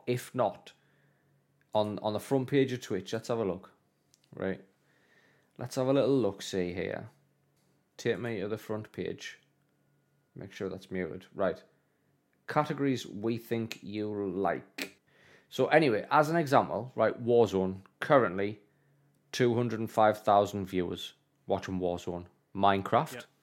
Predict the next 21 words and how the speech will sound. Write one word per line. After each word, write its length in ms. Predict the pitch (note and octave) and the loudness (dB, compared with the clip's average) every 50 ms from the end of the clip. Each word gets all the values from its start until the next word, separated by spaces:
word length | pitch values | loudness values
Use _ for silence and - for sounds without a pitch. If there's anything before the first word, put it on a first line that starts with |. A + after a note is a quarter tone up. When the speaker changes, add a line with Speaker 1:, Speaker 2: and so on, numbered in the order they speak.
| _ _ _ _ _ _ _ _ _ _ _ _ _ _ _ _ | _ _ _ _ _ _ _ _ _ _ _ _ _ _ _ _
Speaker 1:
four 320 | _ - - B2+ B2 B2 A2+ | _ -2 4 6 6 8 6
hundred 240 | C3+ B2+ A2+ A#2+ | 4 0 0 -2
and 100 | A#2 A#2 | -4 -4
twenty-seven 560 | - - B2+ B2 G2+ C3 - - G#3+ G#3 - G#2 | 2 2 2 2 2 -2 0 0 0 0 0 -4
thousand. 480 | - - F#2+ F#2 F2+ - F#2 F2 F2+ - _ - - _ _ _ _ _ _ _ _ _ _ _ _ _ _ _ _ _ _ _ _ _ _ _ _ _ _ - | 2 4 4 4 2 0 -6 -10 -10 -14 _ -20 -20 _ _ _ _ _ _ _ _ _ _ _ _ _ _ _ _ _ _ _ _ _ _ _ _ _ _ -18
Valheim, 680 | A#2 F#2 G2 F2 F2+ G2 F#2+ - A2+ A#2+ C#3+ E3+ G3+ G#3+ - - _ _ _ _ _ _ | -10 4 6 6 6 6 4 6 4 6 6 4 0 -4 -6 -12 _ _ _ _ _ _
which 180 | - A#2 - | -10 -6 -6
I 40 | A2 | -6
still 440 | - - - - - E3+ D#3+ D3 A#2+ | -4 -4 -6 0 4 4 6 6 6
haven't 280 | A2+ G#2+ G2+ G2+ G2 | 6 4 4 4 -2
fucking 340 | F#2+ - - G2+ - G2+ F#2+ | -2 -2 -4 -2 -2 -4 -6
played, 320 | - - A#2 D#3 F#3+ F#3+ - - _ _ _ _ _ _ | 2 2 2 2 2 0 -6 -14 _ _ _ _ _ _
Speaker 2:
<laughs> 380 | _ _ _ _ C#3 - - | _ _ _ _ -20 -10 -6
Yeah. 200 | B2 E3+ D#3 D#3+ D3 - - | -2 -2 -2 -2 -4 0 4
Speaker 1:
eighty-one 540 | D3 D3+ D3 - C3 B2+ A#2+ A#2 A#2 A#2+ G#2+ | 6 6 6 6 4 4 4 4 4 4 0
point 280 | - A#2+ A2+ A2 A2+ | 2 2 2 2 0
seven 540 | - - - A#2 A2 G2+ A2 G#2+ G#2 G#2 - - _ _ _ _ _ _ _ _ _ _ _ _ _ _ _ _ _ - - - - _ - - - _ - | -6 -2 2 2 2 4 2 -2 -2 -8 -10 -16 _ _ _ _ _ _ _ _ _ _ _ _ _ _ _ _ _ -20 -20 -20 -20 _ -20 -20 -18 _ -14
K 460 | - - A2+ G#2 G2+ G2+ G2 G2+ G2 - _ _ _ _ _ _ _ _ | -6 -2 2 4 4 2 2 0 -8 -16 _ _ _ _ _ _ _ _
viewers. 500 | - F#2+ F#2 F2 F2 - - - - - _ _ _ _ _ _ _ _ _ _ _ _ _ _ _ _ _ _ _ A2+ | -2 0 0 0 -2 -6 -8 -12 -16 -20 _ _ _ _ _ _ _ _ _ _ _ _ _ _ _ _ _ _ _ 0
Uh, 200 | A2+ F#2+ F2+ - - - - | 0 2 2 0 -4 -10 -4
what's 220 | G2+ G2+ A2 - | -4 -4 -4 -4